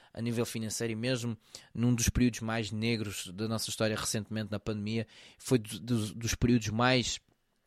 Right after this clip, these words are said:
prósperos da minha vida. Ahm, e, e, e, e quando eu olho para trás, um dos motivos teve a ver precisamente com isto, de eu não me ter associado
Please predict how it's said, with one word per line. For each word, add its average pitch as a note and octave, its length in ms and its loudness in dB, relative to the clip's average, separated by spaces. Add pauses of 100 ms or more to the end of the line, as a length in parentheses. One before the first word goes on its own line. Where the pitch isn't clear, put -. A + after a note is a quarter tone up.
(480)
prósperos B2+ 560 10
da A2 100 -2
minha G#2 200 -4
vida. A2+ 360 -6 (440)
Ahm, A2+ 640 2 (340)
e, G#2 120 -16
e, C3 240 -8
e, C3 280 -4
e C#3+ 60 -10
quando F3 260 2
eu D#3 80 4
olho C#3+ 160 6
para B2+ 120 -2
trás, B2 440 2 (260)
um D#3+ 160 4
dos D3 160 2
motivos C3+ 560 -4 (200)
teve B2 180 0
a A#2 40 4
ver B2+ 100 0
precisamente A2+ 480 -2
com G2+ 180 0
isto, - 260 -4 (220)
de A2 120 -4
eu A2+ 60 2
não A#2 140 2
me B2 80 -2
ter B2+ 240 4
associado A2+ 640 0